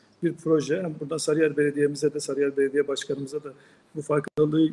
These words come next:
biz zaten projelerimiz içerisinde vardı ama uygulanmış bir projenin olması, e, bizim için, bizim işimizi daha çok kolaylaştırdı ve biz, e, yaklaşık bir ö-, bin öğrenci kapasiteli bir akademiyi,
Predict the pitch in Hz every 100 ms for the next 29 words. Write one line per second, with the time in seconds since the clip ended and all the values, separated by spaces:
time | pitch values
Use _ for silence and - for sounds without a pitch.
0 | - 156 143 165 170 151 151 151 147 147
1 | 143 139 151 139 - 143 175 214 175 190
2 | 139 _ _ - - 156 165 165 170 -
3 | 160 156 156 151 156 147 143 139 - 147
4 | - _ _ _ - 151 151 151 - -
5 | 143 156 151 - 160 156 160 165 151 160
6 | 156 156 143 - 131 127 127 127 - 135
7 | 190 196 165 170 - - _ _ 170 156
8 | 160 - 165 - 151 180 165 165 165 175
9 | 151 143 135 143 - 151 - 147 - 143
10 | 135 135 165 - - - 147 - 170 156
11 | 131 139